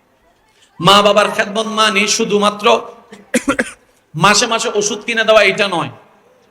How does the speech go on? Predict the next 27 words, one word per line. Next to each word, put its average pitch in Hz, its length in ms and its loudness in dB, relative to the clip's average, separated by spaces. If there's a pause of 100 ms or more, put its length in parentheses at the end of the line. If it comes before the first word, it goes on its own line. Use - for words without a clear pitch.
(760)
আপনি 151 320 -2
যদি 175 120 -4
একটু 175 240 -6
খোঁজ 190 180 -2
খবর 170 220 -2
নেন, 156 220 -8
মা 165 100 -2 (200)
কেমন 151 260 -8
আছেন, 143 280 -8 (760)
এটাও 143 280 0
খেদমত। 127 320 -12 (1600)
কাজ 151 120 2 (120)
শেষ 175 180 -4
করে 175 180 -6 (100)
এসে 160 200 -6 (360)
মায়ের 165 320 2
রুমে 165 280 -6
গেলেন, 165 240 -4 (360)
মায়ের 151 300 -4
পাশে 151 200 -4
একটু 160 200 -10
বসলেন, 156 380 -8 (320)
মাথায় 139 260 -6
একটু 147 200 -12
হাত 139 180 -12
বুলে 135 240 -10
দিলেন। 120 200 -10